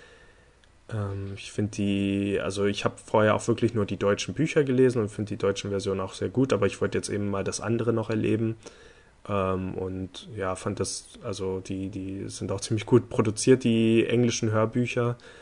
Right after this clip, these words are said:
Ähm, wurden auch irgendwie, ich weiß nicht genau, also es wird immer Pottermore mit als Credit genannt und Joanne K. Rowling selbst.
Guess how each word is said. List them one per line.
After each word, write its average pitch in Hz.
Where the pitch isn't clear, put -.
Ähm, 98
wurden 104
auch 98
irgendwie, 110
ich 107
weiß 135
nicht 135
genau, 104
also 101
es -
wird 131
immer 113
Pottermore 131
mit 127
als 107
Credit 120
genannt 147
und 123
Joanne 110
K. 113
Rowling 110
selbst. 113